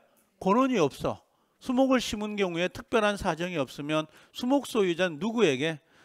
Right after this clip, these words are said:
토지 소유자에게 귀속된다, 안 된다? 된다. 권원이 없으니까 그래요. 여기가 포인트예요. 근데 만약에 임차권을 가지고,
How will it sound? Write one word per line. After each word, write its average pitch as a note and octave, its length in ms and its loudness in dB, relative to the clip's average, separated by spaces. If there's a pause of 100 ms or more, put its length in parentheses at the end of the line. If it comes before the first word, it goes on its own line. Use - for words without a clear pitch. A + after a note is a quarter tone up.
(140)
토지 B3 360 2
소유자에게 E3+ 920 0 (260)
귀속된다, F3+ 640 -2
안 C#3+ 100 -2
된다? C3+ 400 -2 (220)
된다. E3+ 480 -2 (720)
권원이 C4+ 500 4
없으니까 A3 600 0
그래요. G3+ 400 2
여기가 F#3 260 4
포인트예요. B3+ 800 0 (500)
근데 C4 180 2
만약에 G#3 540 4 (420)
임차권을 A3+ 960 -2
가지고, C#3+ 520 0